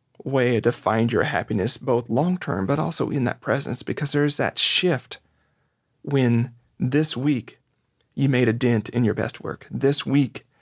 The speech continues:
you got something done versus being the to-do list ninja, you know, where you put eighty-two things on your list, you crank 'em out. At the end of the week, you look back and you're like, "But really, like, I didn't do the thing. I'm no closer to doing the thing."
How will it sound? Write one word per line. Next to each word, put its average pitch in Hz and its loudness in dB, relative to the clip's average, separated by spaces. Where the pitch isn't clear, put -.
you 127 0
got 110 0
something 104 -2
done 117 2
versus 123 -2
being 127 2
the 117 2
to-do 143 -2
list 127 -2
ninja, 117 0
you 240 2
know, 175 2
where 156 2
you 156 2
put 156 -4
eighty-two 147 0
things 139 0
on 127 2
your 120 2
list, 117 0
you - -6
crank - -2
'em 131 2
out. 120 0
At 120 -2
the 85 -2
end 143 2
of 127 -2
the 120 2
week, 127 -2
you - -4
look 120 -2
back 117 0
and 92 -4
you're 101 0
like, 98 -2
"But - 0
really, 165 0
like, 113 -4
I 127 0
didn't 147 -2
do 143 2
the 135 -2
thing. 120 -2
I'm 131 2
no 147 2
closer 151 -2
to 120 -4
doing 127 2
the 110 0
thing." 110 0